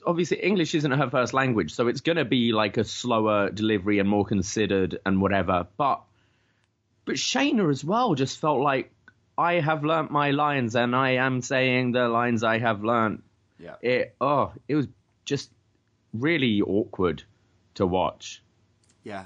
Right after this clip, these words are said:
Speaker 2: I didn't really
Speaker 1: And ma-
Speaker 2: like it at all.
Speaker 1: Like,
Speaker 2: Uh, I don't know.
Speaker 1: Yeah, uh, b-, but then I just,
Speaker 2: But
Speaker 1: I just
Speaker 2: then
Speaker 1: sort of had a go at Adam Cole and Ricochet for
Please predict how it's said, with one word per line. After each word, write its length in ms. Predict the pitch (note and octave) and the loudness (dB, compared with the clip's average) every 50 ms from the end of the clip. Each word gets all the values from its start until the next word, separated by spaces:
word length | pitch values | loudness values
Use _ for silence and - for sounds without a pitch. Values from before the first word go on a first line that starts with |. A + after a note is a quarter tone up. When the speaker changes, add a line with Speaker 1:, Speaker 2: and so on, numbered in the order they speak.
| F#2+ - | -14 -12
Speaker 2:
I 80 | - A2 | -10 -10
didn't 160 | A#2 A#2 A2+ | -8 -8 -6
really 120 | A2 A2+ G#2 | -2 0 0
Speaker 1:
And 100 | A#2+ A#2+ | 0 2
ma- 80 | B2 A#2 | 0 0
Speaker 2:
like 140 | G#2+ - F2+ | -2 -4 -8
it 60 | D#2+ | -14
at 80 | D#2+ | -14
all. 180 | D#2+ D2+ D2 _ _ _ _ _ _ _ _ _ _ _ _ _ _ _ _ _ _ _ _ _ _ _ _ - - | -12 -14 -14 _ _ _ _ _ _ _ _ _ _ _ _ _ _ _ _ _ _ _ _ _ _ _ _ -14 -6
Speaker 1:
Like, 260 | - A2 A2 G#2+ - - - _ _ | -2 0 0 0 -2 -6 -14 _ _
Speaker 2:
Uh, 60 | - E2+ | -10 -10
I 40 | |
don't 120 | D#2+ D2 C#2 | -10 -10 -14
know. 100 | - - _ _ _ _ _ _ | -18 -20 _ _ _ _ _ _
Speaker 1:
Yeah, 320 | B2 C3+ C#3 C#3 C3+ C3+ - | -4 -2 0 0 0 0 0
uh, 200 | - D3 D3+ D3+ - - D3 | 0 0 -2 -2 -2 -6 -10
b-, 120 | - D#3+ - - - | -10 -12 -12 -6 -4
but 120 | - D#3 C#3 | -4 -2 0
then 140 | E3+ E3 D#3 | 0 0 2
I 100 | D3+ C#3+ | 2 0
just, 400 | B2+ - D#3 C#3+ - - - - _ _ _ _ _ _ _ _ - - - - | 0 0 -2 -2 -4 -8 -16 -18 _ _ _ _ _ _ _ _ -20 -20 -20 -10
Speaker 2:
But 120 | G#2+ G#2+ | -4 -2
Speaker 1:
I 40 | A2 | -2
just 300 | A#2 B2+ C3+ A#2 G2+ F#2 | 0 0 0 -2 -2 -2
Speaker 2:
then 80 | B2+ A2+ | -2 -2
Speaker 1:
sort 60 | A2 | 0
of 40 | G2 | 0
had 140 | A#2 A2 A2 | 0 0 0
a 40 | A2+ | 0
go 240 | F#2+ B2+ A2+ G#2+ G#2+ | 0 0 0 2 2
at 180 | G#2+ G#2 - - | 2 0 -2 -2
Adam 240 | - A2 G#2 G#2 G#2 G2 | -2 -2 -2 -2 -4 -4
Cole 320 | - A#2 G#2+ G#2+ G#2+ G#2 | -2 -2 0 0 0 0
and 260 | G2+ G2 G2 F#2+ - - | 0 0 -2 -4 -4 -4
Ricochet 600 | G#2+ A2 A2 - G#2+ F#2+ - G2+ G2 G2 F#2+ F2+ | -4 -4 -2 -2 -4 -2 -2 0 0 2 0 0
for 400 | - - G2+ G2 G2 F#2+ F#2 | -2 0 0 2 2 2 0